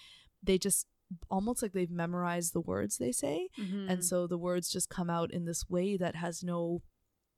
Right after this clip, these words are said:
Speaker 1: no thought. I mean, the thought was given before <laughs> and then it was memorized, and then there's no feeling and there's no presence in the words anymore.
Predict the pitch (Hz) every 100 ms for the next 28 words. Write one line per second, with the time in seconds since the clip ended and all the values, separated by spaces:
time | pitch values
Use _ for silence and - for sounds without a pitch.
0 | - _ 214 202 202 - 180 175 - -
1 | - - 185 226 233 240 208 202 220 208
2 | 208 180 190 180 180 175 _ _ _ _
3 | _ _ _ 190 190 185 120 185 - 294
4 | 254 247 226 247 262 190 175 190 - -
5 | - - - 196 190 185 185 - - 185
6 | 180 190 - 202 190 190 185 185 180 175
7 | 175 - 180 175 170 - - - 180 170
8 | 170 170 180 175 175 170 - -